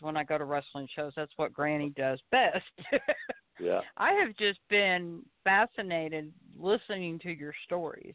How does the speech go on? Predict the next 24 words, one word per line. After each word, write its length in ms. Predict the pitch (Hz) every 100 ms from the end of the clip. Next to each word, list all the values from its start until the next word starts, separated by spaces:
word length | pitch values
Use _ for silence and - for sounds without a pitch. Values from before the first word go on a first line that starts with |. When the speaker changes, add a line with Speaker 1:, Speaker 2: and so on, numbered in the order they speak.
| -
Speaker 1:
I 120 | 151
mean, 600 | 160 156 156 151 151 147
you 120 | 170
know, 400 | 160 156 151 151 -
I, 300 | 165 160 - - - - _ -
what 280 | 190 339 440
has 220 | 320 269 214
been 360 | 220 220 214 208
one 160 | 202
of 180 | 202 185
your 240 | 180 170
most 540 | 165 170 170 170 165 156 - _ -
memorable 800 | 175 180 175 185 175 165 170 156
matches 960 | 156 160 156 160 - 147 156 151 147 - - _ _ _ _ _ _ _ - 165
you've 280 | 175 175
had 440 | 175 170 156 151 147
in 140 | 151
your 200 | 151 147
career? 640 | - 156 151 151 143 131 - - _ - - - - _ _ _ _ _ _ _ _ _ _ - -
Speaker 2:
Yeah, 120 | 117 135
I, 400 | 143 - - 135
I 40 |
have 240 | 123
to 60 | 135